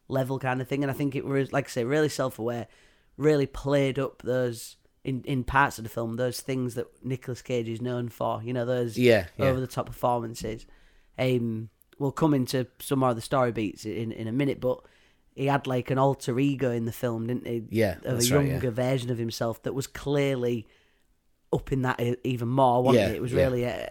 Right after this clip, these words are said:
Speaker 1: you know, emphasising some things as well. So, yeah, I liked that. I thought the story was, was quite novel as well. It was a, some really funny bits in it, really, you know, quite a
Speaker 2: Yeah.
Speaker 1: good comedy film. So, yeah, I, I enjoyed it. And I, I agree with you. This will probably be a, a, a strong hit for,
Speaker 2: I
Speaker 1: for,
Speaker 2: think it's
Speaker 1: at
Speaker 2: gonna be,
Speaker 1: cinema.
Speaker 2: yeah.
Speaker 1: I know
Speaker 2: Yeah.
Speaker 1: review-wise, I'd seen a couple of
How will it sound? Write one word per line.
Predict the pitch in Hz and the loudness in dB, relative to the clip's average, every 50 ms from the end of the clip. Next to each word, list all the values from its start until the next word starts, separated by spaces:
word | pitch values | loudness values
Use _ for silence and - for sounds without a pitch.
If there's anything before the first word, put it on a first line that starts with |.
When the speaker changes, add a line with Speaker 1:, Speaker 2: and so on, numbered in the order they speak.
| - | -8
Speaker 1:
you | - 139 | -6 -6
know, | 127 120 | -4 -4
emphasising | 120 131 120 - 120 - 123 120 117 113 117 | -4 -4 -6 -8 -6 -4 -2 -2 -2 -4 -6
some | 113 - 117 113 | -8 -8 -8 -8
things | - - 110 117 117 113 | -8 -8 -8 -8 -8 -8
as | 120 113 123 | -8 -4 -4
well. | 123 117 117 | -4 -4 -4
So, | - - 143 143 139 - - - - - - _ _ | -2 2 2 2 2 2 -6 -18 -20 -20 -20 _ _
yeah, | - 202 185 | 8 8 8
I | 170 | 10
liked | 175 185 180 - - | 8 6 6 4 4
that. | - 151 151 | 6 6 6
I | |
thought | 160 - 147 113 | 6 4 2 2
the | 113 | 0
story | - - 147 135 135 135 135 131 | -2 2 4 4 6 4 4 2
was, | 131 131 127 117 - - - | 2 0 -2 -2 -6 -6 -6
was | 147 131 | -6 -6
quite | - - - 143 - - | 0 2 2 2 4 4
novel | 147 143 143 143 143 139 | 4 4 4 4 2 0
as | 135 127 | 2 4
well. | 151 147 160 165 | 4 6 6 6
It | - | 4
was | - 139 123 | 2 0 -2
a, | 139 117 - _ _ _ - - | -2 -4 -6 _ _ _ -20 -10
some | - - 139 139 | -4 -2 0 2
really | 139 139 131 135 | 4 4 2 2
funny | - - 143 143 139 | 0 0 0 0 2
bits | 131 135 - - - | 0 -2 -4 -4 -4
in | 139 131 | -2 0
it, | 139 139 104 | 0 2 2
really, | 139 139 131 - | 2 2 2 2
you | - | 0
know, | 139 127 120 | -2 -2 -2
quite | - - 120 131 | -2 -2 -2 0
a | 110 | -2
Speaker 2:
Yeah. | 92 87 | -2 -2
Speaker 1:
good | 139 131 - | -4 -2 0
comedy | - 127 127 127 127 | 0 0 0 -2 -2
film. | - 127 131 | -4 -4 -2
So, | - 170 | 2 4
yeah, | 170 214 202 190 | 6 8 8 8
I, | 175 | 8
I | - 180 196 196 | 6 4 2 2
enjoyed | 151 120 131 131 180 | 2 0 0 0 0
it. | 180 - - - - - _ _ - | -2 -4 -6 -12 -20 -20 _ _ 2
And | 139 | 4
I, | 147 156 | 4 6
I | - 147 147 | 6 6 6
agree | 139 131 147 135 | 6 6 4 4
with | 127 131 | 4 4
you. | 139 143 | 4 4
This | 123 110 - | 4 2 -2
will | - 135 | -4 0
probably | - 143 131 131 123 | 0 0 0 0 0
be | 113 120 117 120 | 2 2 2 2
a, | 117 110 - - _ _ _ _ _ _ _ _ _ _ _ | 2 0 -4 -8 _ _ _ _ _ _ _ _ _ _ _
a, | - 120 - _ - | -10 -10 -8 _ -6
a | 127 | -6
strong | - - - - 135 131 127 | -6 -4 0 0 2 2 2
hit | 117 120 120 - - | 2 0 0 -2 -4
for, | - - 117 117 - | -6 -4 -4 -2 0
Speaker 2:
I | 143 147 | 2 2
Speaker 1:
for, | 143 | 2
Speaker 2:
think | 127 139 139 131 117 | 2 2 0 2 2
it's | 95 - - | 0 2 2
Speaker 1:
at | 117 | 0
Speaker 2:
gonna | 98 90 | 0 2
be, | 82 | 2
Speaker 1:
cinema. | - 131 - - - | 4 4 4 4 4
Speaker 2:
yeah. | 98 98 90 131 | 2 2 2 2
Speaker 1:
I | |
know | 139 151 151 147 | 6 6 6 6
Speaker 2:
Yeah. | 139 131 | 6 4
Speaker 1:
review-wise, | 143 135 139 139 143 147 147 139 135 120 117 123 120 - | 2 2 4 4 4 4 4 4 4 2 2 0 0 -2
I'd | 123 123 | -4 -6
seen | - - 139 127 | -4 -4 -4 -4
a | 123 | -4
couple | - - 135 - - | -4 -6 -6 -4 -4
of | 131 | -6